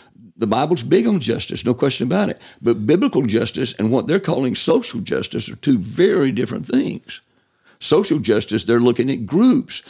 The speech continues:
If you're a, if, in their mind, if you're white, then you're automatically a racist because you're part of the oppressive group. It doesn't matter how you treat black people personally. You just are part of the group that's the racist group, so that's you. And, uh,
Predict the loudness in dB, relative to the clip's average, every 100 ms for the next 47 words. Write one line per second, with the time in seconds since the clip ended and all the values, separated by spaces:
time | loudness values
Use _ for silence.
0 | -20 -6 -4 4 4 4 0 -10 -10 -4
1 | -4 -2 -6 -4 -2 0 2 2 0 -2
2 | -6 -6 -6 -4 -2 0 0 -2 -6 -12
3 | -20 _ _ _ _ _ _ _ _ _
4 | 0 2 4 2 2 2 2 2 2 0
5 | -2 -2 -2 -4 -4 -10 -8 -6 -2 -2
6 | -2 -4 -4 -4 -6 -6 -8 -8 -6 -6
7 | -2 0 0 0 0 2 0 -2 0 0
8 | 0 -4 -2 -4 -4 -6 -4 -4 -4 -10
9 | -12 -16 _ -20 _ -8 -2 0 0 0
10 | -4 -4 -4 -2 -2 -2 0 0 -2 -6
11 | -6 -6 -8 -6 -4 -6 -8 -6 0 0
12 | 0 -8 -6 -6 -4 -2 -2 -4 -10 -20
13 | _ _ _ _ _ _ -2 0 0 -2
14 | -4 -6 -8